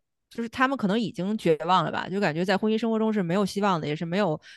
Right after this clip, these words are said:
没有甜，甜蜜的地方的，所以吃苦才是婚姻的真相。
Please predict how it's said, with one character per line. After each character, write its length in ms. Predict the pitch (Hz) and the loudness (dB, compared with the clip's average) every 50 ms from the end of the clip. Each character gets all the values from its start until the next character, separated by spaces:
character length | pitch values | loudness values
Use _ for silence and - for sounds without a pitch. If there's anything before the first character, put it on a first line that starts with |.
| - _ | -20 _
没 120 | - 185 | -2 0
有 100 | 226 220 | 0 0
甜， 280 | 175 - - 180 143 135 - | 0 0 -2 -2 -2 -4 -6
甜 180 | - - 180 160 | -4 -4 -2 0
蜜 140 | 190 220 196 | 0 0 0
的 80 | 185 | 0
地 160 | 185 240 226 | 0 0 0
方 180 | 190 180 139 110 | 2 2 0 -2
的， 140 | 98 92 - | -4 -6 -6
所 160 | - 175 175 165 196 | -4 -4 -4 -2 0
以 180 | 196 180 160 | 0 -2 -2
吃 160 | 156 - - | -2 -2 -4
苦 160 | 233 - 180 - | -4 -4 -4 -6
才 160 | - 143 147 | -4 -4 -4
是 220 | 156 185 160 151 | -2 0 0 0
婚 180 | 151 - 175 175 | 0 -2 -2 -2
姻 60 | 175 | -2
的 80 | 165 147 | -2 -2
真 240 | - 175 170 185 | -2 -2 -2 -2
相。 180 | 185 - 165 - | -2 -4 -4 -4